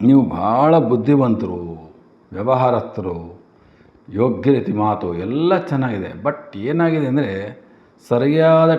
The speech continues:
ಟೈಮಲ್ಲಿ ಸರಿಯಾದ ಡಿಸಿಷನ್ ತೊಗೊಳ್ಳೋದಿಲ್ಲ, ಸರಿಯಾಗಿ ಯೋಚನೆ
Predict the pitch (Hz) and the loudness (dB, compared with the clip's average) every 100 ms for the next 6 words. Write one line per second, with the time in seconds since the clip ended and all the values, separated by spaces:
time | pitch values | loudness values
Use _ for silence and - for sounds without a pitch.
0 | 156 143 143 143 143 120 120 117 104 123 | 2 2 2 2 0 -4 -2 -2 -2 -2
1 | 104 92 85 78 - - _ _ _ _ | -4 -4 -6 -10 -14 -20 _ _ _ _
2 | - 120 135 151 156 160 160 123 123 151 | -2 0 2 4 4 4 2 2 4 4
3 | 156 151 | 4 6